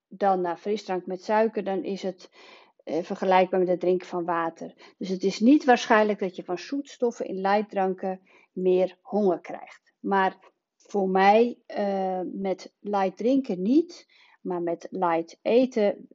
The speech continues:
eh, ben ik daar niet van verzadigd. Maar goed, dat, dat kan voor mij een persoonlijk ding zijn, hè.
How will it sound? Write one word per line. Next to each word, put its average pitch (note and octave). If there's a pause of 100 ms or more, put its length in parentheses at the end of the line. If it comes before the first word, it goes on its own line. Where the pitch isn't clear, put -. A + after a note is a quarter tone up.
eh, F3
ben G3+
ik G3
daar F3
niet G#3+
van F#3
verzadigd. -
Maar B3+
goed, A3
dat, C4+
dat F4+
kan F4
voor D#4+
mij C4+
een B3+
persoonlijk A#3
ding F3
zijn, F3+
hè. D4